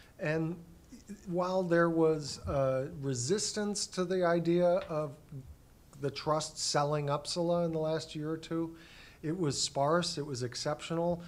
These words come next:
For the most part, the community understood. It was still zoned residential. There was nothing for the neighborhood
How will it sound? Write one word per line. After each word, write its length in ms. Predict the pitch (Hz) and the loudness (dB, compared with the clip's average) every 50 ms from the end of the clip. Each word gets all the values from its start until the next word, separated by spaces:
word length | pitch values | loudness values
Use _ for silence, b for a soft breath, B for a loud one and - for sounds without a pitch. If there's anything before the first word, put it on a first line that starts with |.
| B B B B - | B B B B -6
For 100 | - 131 | -4 -2
the 100 | 131 135 | 0 0
most 360 | 139 147 165 185 175 - - | 0 2 0 0 -2 -4 -6
part, 340 | - - 147 151 170 170 165 | -4 -2 0 0 0 -2 -4
the 60 | - | -10
community 480 | - - 151 147 156 156 160 160 156 156 | -10 -8 -6 -4 -2 -2 -2 -2 -2 -2
understood. 680 | 151 151 151 127 - - - 196 208 196 170 131 113 | -2 -4 -6 -8 -8 -8 -6 -2 0 2 2 2 0
It 60 | 110 | -2
was 120 | 113 127 117 | -4 -6 -6
still 260 | - - 180 175 170 | -2 0 0 0 2
zoned 280 | 151 165 170 175 170 160 | 2 4 4 4 4 4
residential. 720 | 170 170 170 165 175 170 180 196 190 185 - 151 127 123 | 4 4 4 4 2 0 0 0 -2 -4 -4 -4 -4 -2
There 120 | 123 123 | -2 -2
was 160 | 131 135 127 | -2 -2 -2
nothing 360 | 143 147 151 147 170 165 151 | -2 -2 -2 -2 -2 -6 -6
for 120 | 139 - 156 | -6 -6 -6
the 120 | 143 147 | -4 -4
neighborhood 600 | 147 147 147 151 151 151 131 123 143 147 139 139 | -2 -2 -2 -2 -2 -4 -4 -4 -4 -6 -6 -8